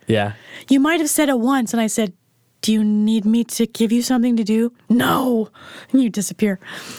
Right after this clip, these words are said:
Speaker 2: But Nana, that was from Nana. Nana used to, "Don't tell me you're bored, 'cause I'm gonna find you something to do."
Speaker 1: What else did you apply that, that Nana did?
Speaker 2: Um,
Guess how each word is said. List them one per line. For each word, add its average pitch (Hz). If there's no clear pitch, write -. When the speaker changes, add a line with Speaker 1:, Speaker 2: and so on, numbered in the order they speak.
Speaker 2:
But 294
Nana, 302
that 269
was 285
from 247
Nana. 220
Nana 233
used 233
to, 220
"Don't 285
tell 330
me 330
you're 330
bored, 294
'cause 226
I'm 240
gonna 247
find 240
you 226
something 226
to 202
do." 185
Speaker 1:
What 143
else 160
did 139
you 143
apply 123
that, 113
that 120
Nana 113
did? 101
Speaker 2:
Um, 247